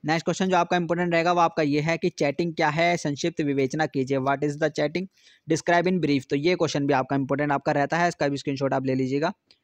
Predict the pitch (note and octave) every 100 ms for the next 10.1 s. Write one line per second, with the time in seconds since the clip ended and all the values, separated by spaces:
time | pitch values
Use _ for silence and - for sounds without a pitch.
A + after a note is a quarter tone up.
0 | _ _ D#3 D#3 F3 E3+ D3+ C#3 C3 C3+
1 | - F3 D#3+ - B2+ A#2+ A#2+ A#2+ C3 D3+
2 | E3 D#3+ E3 D#3+ D#3+ - D#3 E3+ E3 E3
3 | D#3+ D#3+ D#3 F#3+ - _ _ - _ _
4 | _ - E3 G3 G3 G3 G3 G3 F3 D#3+
5 | D#3+ F3 F3+ F3+ F3 F3 E3 F3 E3+ D#3+
6 | E3 F3+ E3+ D#3 E3 E3 E3 - D3 D#3+
7 | F3 F#3 - - D#3 D3+ D3 D3 - D3+
8 | E3 D#3+ D#3 C#3+ - D3 D#3+ E3 D3 C#3+
9 | C#3+ D3 D3 D#3 D3+ C3+ D3+ C#3+ - C#3+
10 | D3+